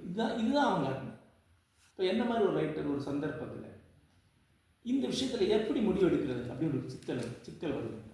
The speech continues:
இப்ப புதுமையத்துல என்ன முடிவு எடுக்கும், என்ன செஞ்சிருப்பாங்க, இப்படிதான் செஞ்சிருப்பாங்க. பாப்பா, அதான்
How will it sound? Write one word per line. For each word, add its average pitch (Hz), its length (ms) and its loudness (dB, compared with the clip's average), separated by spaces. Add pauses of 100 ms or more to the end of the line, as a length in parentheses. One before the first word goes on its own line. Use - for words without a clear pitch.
(540)
இப்ப 277 320 0
புதுமையத்துல 226 460 2
என்ன 135 200 -2
முடிவு 110 240 -4
எடுக்கும், - 300 -16 (1500)
என்ன 240 240 -2
செஞ்சிருப்பாங்க, 175 540 -2 (480)
இப்படிதான் 226 340 2
செஞ்சிருப்பாங்க. 143 320 -2
பாப்பா, 143 180 0
அதான் 131 760 -4